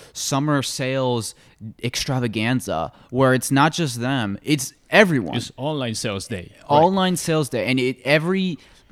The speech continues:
Speaker 1: I mean, we had clients who saw a boost in sales who had nothing to do with Prime Day.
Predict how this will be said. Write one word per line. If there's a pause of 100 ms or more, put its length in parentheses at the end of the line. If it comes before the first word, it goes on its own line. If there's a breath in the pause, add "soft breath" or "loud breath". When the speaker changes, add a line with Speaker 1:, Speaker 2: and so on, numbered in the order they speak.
(120)
Speaker 1:
I
mean,
we
had
clients (180 loud breath)
who
saw
a
boost
in
sales (220 soft breath)
who
had
nothing
to
do
with
Prime
Day.